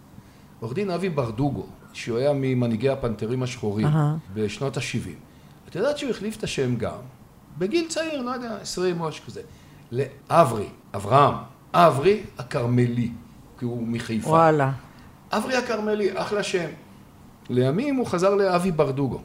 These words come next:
Speaker 1: אברהם ברדוגו, אבל הוא עשה את זה כשהוא לא היה מספיק, אה,
Speaker 2: מוכר,
Speaker 1: ידוע בציבור,
Speaker 2: כן.
Speaker 1: וזה.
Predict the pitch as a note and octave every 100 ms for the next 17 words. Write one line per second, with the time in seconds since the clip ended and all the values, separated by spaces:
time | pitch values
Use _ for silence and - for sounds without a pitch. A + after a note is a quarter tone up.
0 | - G#2+ G#2 C3 A2 - - G#2 G#2 A2
1 | A#2 A2+ E3 - - - C3 B2 - -
2 | - C3 G3 A#3+ A#3 - E3+ C3+ F#3 G3
3 | F3 - D#3+ D#3+ - C#3+ C3+ D3+ A2+ D#3
4 | C3+ D3+ C#3+ - C3+ G3 G3+ F#3+ C3+ A#2